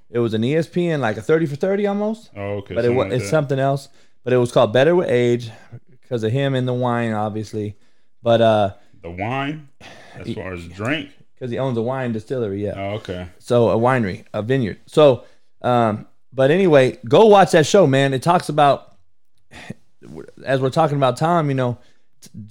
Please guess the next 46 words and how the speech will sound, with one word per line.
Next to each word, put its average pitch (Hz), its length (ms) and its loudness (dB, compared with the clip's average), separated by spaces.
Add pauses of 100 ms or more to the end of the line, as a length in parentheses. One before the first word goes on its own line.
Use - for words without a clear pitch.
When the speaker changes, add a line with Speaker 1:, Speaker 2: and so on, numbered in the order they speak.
(120)
Speaker 1:
Drew 147 140 2
Bledsoe 165 400 4
has 139 240 4
a 113 60 -2
little 123 240 0
bit 127 160 2
of 101 120 0
beef 123 240 -2
with 101 100 -8
Belichick, 196 580 0
a 135 60 -4
little 135 200 0
bit 135 160 0
of 113 120 -4
beef 143 240 -4
of 120 120 -16
how 135 200 -4
he 135 140 -2
was 123 180 -6
handled 165 400 -4
there. 180 340 -4 (380)
You 143 80 -8
know, 147 200 2
he 151 140 0
was 190 140 -2
winning. 196 300 0
He 135 220 -2
took 180 200 -2
him 196 100 0
to 202 80 4
a 202 60 4
Super 247 220 -4
Bowl, 170 500 2
and 127 340 -4
then 135 100 -4
he 147 80 -4
gets 170 260 -4
hurt, 214 220 0
gets 147 200 -4
blasted. 165 840 2 (460)
Tom 135 240 -2
Brady 175 240 4
comes 180 300 2
in, 185 360 2 (960)
wins 175 640 0
out. 175 460 4